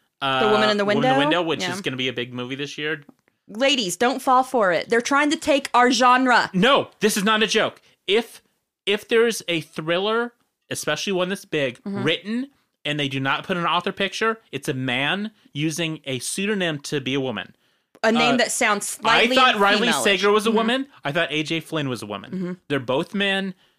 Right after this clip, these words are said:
Speaker 1: using the tropes of, uh, Gillian Flynn,
Speaker 2: Mm-hmm.
Speaker 1: using the tropes of Agatha Christie, using
Speaker 2: Mm-hmm.
Speaker 1: whoever,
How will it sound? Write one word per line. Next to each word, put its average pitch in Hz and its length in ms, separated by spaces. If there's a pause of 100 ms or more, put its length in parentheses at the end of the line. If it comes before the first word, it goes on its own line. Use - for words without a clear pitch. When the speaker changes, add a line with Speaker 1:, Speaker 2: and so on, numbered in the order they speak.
(540)
Speaker 1:
using 147 400
the 147 80
tropes 143 680
of, 120 440 (140)
uh, 110 560 (500)
Gillian 143 300
Flynn, 180 460
Speaker 2:
Mm-hmm. 190 220
Speaker 1:
using 143 240
the 143 40
tropes 139 320
of 120 140
Agatha 113 260
Christie, 247 300
using 180 500
Speaker 2:
Mm-hmm. 143 100
Speaker 1:
whoever, 196 600